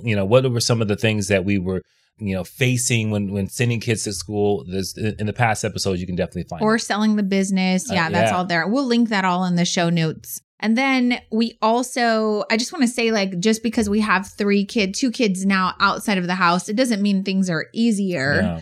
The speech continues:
Speaker 2: It just means they're very different, right?
Speaker 1: Right.
Speaker 2: So I'm realizing, like, as we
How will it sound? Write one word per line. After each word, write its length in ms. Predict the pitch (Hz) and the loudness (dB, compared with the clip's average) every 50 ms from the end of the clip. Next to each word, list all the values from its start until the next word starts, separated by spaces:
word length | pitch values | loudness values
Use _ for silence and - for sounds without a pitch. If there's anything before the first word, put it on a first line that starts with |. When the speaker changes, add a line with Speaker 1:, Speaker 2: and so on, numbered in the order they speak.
| - - | -10 -2
Speaker 2:
It 100 | - 240 | 0 0
just 160 | 247 226 - 220 | 0 2 0 0
means 320 | 220 214 214 214 208 185 | 0 2 2 2 2 2
they're 220 | 202 196 196 190 | 0 -2 0 0
very 360 | 180 180 185 180 190 180 175 175 | 0 0 2 2 2 2 2 2
different, 520 | 170 175 165 160 - - 117 113 - - - | 2 0 0 -2 -2 -2 -2 -2 -4 -4 -2
right? 260 | 185 175 170 165 - | 0 0 0 2 2
Speaker 1:
Right. 140 | 185 - 175 | 2 2 2
Speaker 2:
So 160 | 190 185 175 | 2 2 2
I'm 180 | 175 180 190 196 | 2 2 2 2
realizing, 720 | 202 220 226 220 220 202 196 196 190 196 196 190 185 185 | 2 2 2 2 2 2 2 2 0 0 0 0 0 0
like, 220 | 185 170 170 165 | 2 0 0 2
as 160 | 185 175 180 190 | 0 0 0 2
we 200 | 180 175 175 175 | 2 2 2 0